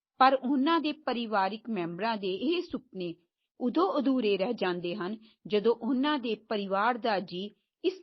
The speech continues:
ਦੁਨੀਆ ਨੂੰ ਅਲਵਿਦਾ ਆਖ ਦਿੰਦਾ ਹੈ। ਅਜਿਹਾ ਹੀ ਦੁੱਖਾਂ ਦਾ ਪਹਾੜ ਤਰਨਤਾਰਨ ਦੇ ਪਿੰਡ ਪੰਡੋਰੀ ਰਣ ਸਿੰਘ ਤੋਂ ਸਾਹਮਣੇ ਆਇਆ ਹੈ, ਜਿੱਥੋਂ ਦਾ ਨੌਜਵਾਨ ਸਤਪਾਲ ਸਿੰਘ ਕਰੀਬ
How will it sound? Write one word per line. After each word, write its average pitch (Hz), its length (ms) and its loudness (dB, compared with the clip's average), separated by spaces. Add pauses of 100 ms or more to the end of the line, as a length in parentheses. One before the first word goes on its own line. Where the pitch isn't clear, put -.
ਦੁਨੀਆ 196 320 -2
ਨੂੰ 220 240 -6 (140)
ਅਲਵਿਦਾ 190 500 -4 (180)
ਆਖ 233 260 0
ਦਿੰਦਾ 175 340 -4
ਹੈ। 156 160 -8 (380)
ਅਜਿਹਾ 196 480 -4
ਹੀ 370 200 4
ਦੁੱਖਾਂ 285 360 -4
ਦਾ 262 180 2 (340)
ਪਹਾੜ 190 380 2 (380)
ਤਰਨਤਾਰਨ 240 720 0
ਦੇ 185 120 0 (160)
ਪਿੰਡ 180 200 -6 (120)
ਪੰਡੋਰੀ 185 600 -2
ਰਣ 247 240 0
ਸਿੰਘ 185 340 -8
ਤੋਂ 190 120 -4
ਸਾਹਮਣੇ 185 540 -6 (320)
ਆਇਆ 175 260 2
ਹੈ, 160 160 -8 (420)
ਜਿੱਥੋਂ 196 440 -4
ਦਾ 320 140 4
ਨੌਜਵਾਨ 254 580 2 (400)
ਸਤਪਾਲ 269 540 2
ਸਿੰਘ 247 280 -2
ਕਰੀਬ 233 320 -4